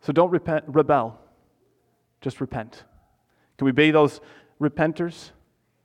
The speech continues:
those beggars? Will you do that with me? Let's pray. Heavenly Father, today we are,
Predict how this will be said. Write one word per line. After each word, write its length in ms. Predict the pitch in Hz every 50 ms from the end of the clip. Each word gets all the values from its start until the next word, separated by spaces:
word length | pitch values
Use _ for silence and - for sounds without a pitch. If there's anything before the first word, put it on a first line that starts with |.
| _ _ _ -
those 160 | 131 135 123
beggars? 560 | - - 127 147 139 151 156 151 - - - - _ _ _ _ _ _ _ _ -
Will 60 | 131
you 40 | 127
do 120 | 131 143
that 120 | 143 151
with 120 | 147 151 160
me? 80 | 165
Let's 180 | 156 151 143 -
pray. 240 | - - 117 110 - - _ _ _ - - _ _ _ _ _ _ _ _ _ _ _ _ _ _ _ _ _ _ _ _ _ _ _ _ _ _ _ _ - _ _ _ _ _ _ _ _ _ _
Heavenly 260 | - 156 143 143 139
Father, 380 | 127 143 127 120 117 120 120 120 - - - _ _ _ _ _ _ _ _ - _ _ _ _ _ _ _ _ _ _ _ _ _ _ _ _ _ _ _
today 240 | - 156 156 160 160
we 180 | 151 151 143
are, 300 | 143 143 139 131 123 123